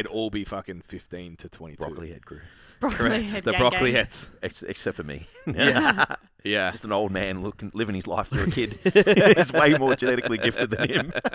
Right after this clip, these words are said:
Speaker 2: But yeah, I don't, I don't know. I don't, I, I've always had an, a,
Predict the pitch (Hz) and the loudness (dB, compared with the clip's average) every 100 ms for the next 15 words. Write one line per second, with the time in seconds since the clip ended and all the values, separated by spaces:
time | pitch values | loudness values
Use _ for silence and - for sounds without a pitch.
0 | - - 117 - 107 - - - 113 - | -4 -4 -6 -10 -12 -12 -14 -12 -16 -14
1 | - - - 117 120 147 208 143 156 139 | -16 -16 -4 0 2 2 0 0 0 2
2 | 117 98 107 101 - 90 95 107 107 - | 4 2 0 -4 -6 -8 -4 -2 -2 -4
3 | - 117 110 - 101 87 _ _ - 101 | -2 0 0 0 -2 -2 _ _ -4 -4
4 | 95 - 101 | -4 -6 -6